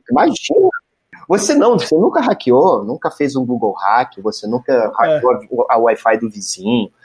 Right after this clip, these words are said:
Speaker 1: Pô, diversão de hotel, ficar hackeando hotel. Você imagina, você não faz isso, você é um hacker ético. Cara,
Speaker 2: <laughs>
Speaker 1: hipocrisia não, velho. Como é que a gente aprendeu? Não
Speaker 2: É.
Speaker 1: aprendi na Barça.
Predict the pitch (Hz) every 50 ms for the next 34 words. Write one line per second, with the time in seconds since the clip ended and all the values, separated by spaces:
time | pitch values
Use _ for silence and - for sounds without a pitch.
0 | - _ _ _ - 131 127 113 98 107 127 160 - - 131 143 139 135 127 -
1 | - - 127 131 127 - 123 113 127 123 - - 120 127 123 113 - - - 104
2 | 107 117 120 - - 120 113 - - 127 123 123 117 107 - 127 123 110 113 113
3 | - 113 110 120 123 - - 120 123 - - 101 95 - 101 - - - - -
4 | 104 104 - 127 123 113 104 98 95 - - - _ _ _ _ - 160 139 135
5 | 117 104 - - - - 180 180 - - 180 - - - 175 175 - 170 160 147
6 | 127 135 165 160 147 135 131 123 117 113 110 123 117 107 101 107 - 165 165 196
7 | 226 220 254 226 202 214 214 214 196 - - 175 160 143 139 135 143 135 135 -
8 | 202 196 196 214 233 233 220 254 285 349 - - - 330